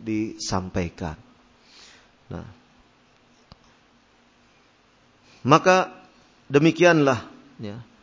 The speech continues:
ya, kita ketika mendapatkan postingan, tidak selalu kemudian harus disebarkan, "Wah, ini kan baik." Belum tentu. Ya. Bagi kalangan tertentu mungkin akan menjadikan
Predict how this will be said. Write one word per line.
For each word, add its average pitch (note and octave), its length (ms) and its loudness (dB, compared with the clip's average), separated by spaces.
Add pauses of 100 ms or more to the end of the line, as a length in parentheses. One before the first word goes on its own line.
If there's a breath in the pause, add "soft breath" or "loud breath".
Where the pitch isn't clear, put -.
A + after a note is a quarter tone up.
(400)
ya, - 160 -20 (720)
kita D3 640 2
ketika C3 640 2 (640)
mendapatkan A#2+ 960 -2
postingan, B2 800 -6 (420 loud breath)
tidak D3 240 -2
selalu E3 480 -2
kemudian A2+ 400 -2
harus A#2 680 -4 (600 soft breath)
disebarkan, A2 580 -2
"Wah, F3 140 -6
ini G3 160 -8
kan F#3 180 -4
baik." A#2+ 300 0 (340)
Belum B2 220 -4
tentu. D#3 480 -6 (560 loud breath)
Ya. F#2 180 -14 (540)
Bagi A2 400 -2
kalangan F3 400 2
tertentu D#3+ 420 -2
mungkin C3 400 -4
akan B2 300 -4
menjadikan A2+ 580 -4